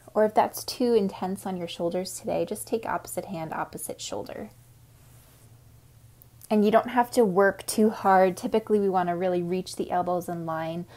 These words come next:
with the shoulders and create some space. But since we're gonna hold this for a few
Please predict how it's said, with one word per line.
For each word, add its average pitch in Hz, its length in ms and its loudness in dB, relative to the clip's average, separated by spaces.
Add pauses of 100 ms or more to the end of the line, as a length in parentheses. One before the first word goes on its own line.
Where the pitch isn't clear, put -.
(220)
with 170 140 -8
the 180 80 -6
shoulders 165 880 -4
and - 180 -14 (640)
create 196 260 2
some 180 160 -6
space. - 640 0
But - 180 -4
since 240 240 -2
we're 247 100 6
gonna 226 180 0
hold 214 360 2
this 202 240 -2
for 185 200 2
a 185 40 2
few 175 720 0